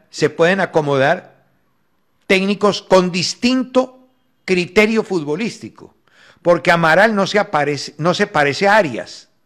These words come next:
ninguno de los dos a Bodmer, Bodmer no se parece a Camilo, y Repeto se diferencia de los cuatro anteriores. Entonces, ¿cómo hace un equipo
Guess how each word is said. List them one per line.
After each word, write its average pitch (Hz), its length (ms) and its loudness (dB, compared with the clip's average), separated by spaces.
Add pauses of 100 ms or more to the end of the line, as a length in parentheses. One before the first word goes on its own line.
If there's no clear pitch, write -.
(480)
ninguno 185 460 2
de 208 80 6
los 151 180 2
dos 160 200 0
a 180 80 2
Bodmer, 135 580 -2 (600)
Bodmer 220 360 4
no 175 120 2
se 202 120 -2
parece 151 340 0
a 196 80 -2
Camilo, 156 540 -4 (560)
y 170 120 2
Repeto 214 520 0
se 180 100 0
diferencia 143 500 0
de 156 200 -2
los 151 220 -2
cuatro 160 260 0
anteriores. 143 720 -4 (480)
Entonces, - 240 -2
¿cómo 240 280 6
hace 220 220 0
un 220 80 -4
equipo - 460 -8